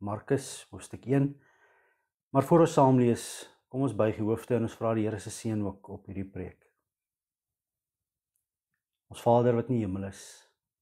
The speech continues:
laat U naam geheilig word. Laat U koninkryk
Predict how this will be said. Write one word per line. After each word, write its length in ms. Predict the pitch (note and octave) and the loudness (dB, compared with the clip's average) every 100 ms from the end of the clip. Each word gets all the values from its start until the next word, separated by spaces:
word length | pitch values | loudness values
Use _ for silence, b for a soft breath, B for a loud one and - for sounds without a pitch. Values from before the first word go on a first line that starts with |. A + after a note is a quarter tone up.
| _ _ _ _ _ _ _ _ _ _ _ _ _ _ _ - | _ _ _ _ _ _ _ _ _ _ _ _ _ _ _ -8
laat 240 | G#2+ A2 | -6 0
U 80 | B2+ | 2
naam 240 | B2 B2 B2 | 2 2 0
geheilig 400 | B2 A2 A#2 B2+ A#2 | 0 2 2 0 -2
word. 320 | A#2 C#3+ - _ _ _ _ _ _ _ _ _ _ _ _ _ _ _ | -4 -4 -8 _ _ _ _ _ _ _ _ _ _ _ _ _ _ _
Laat 240 | B2+ B2+ C#3 | 4 4 4
U 80 | C3+ | 2
koninkryk 560 | C3 C3+ C3 C3 C3 | 4 4 2 -2 -4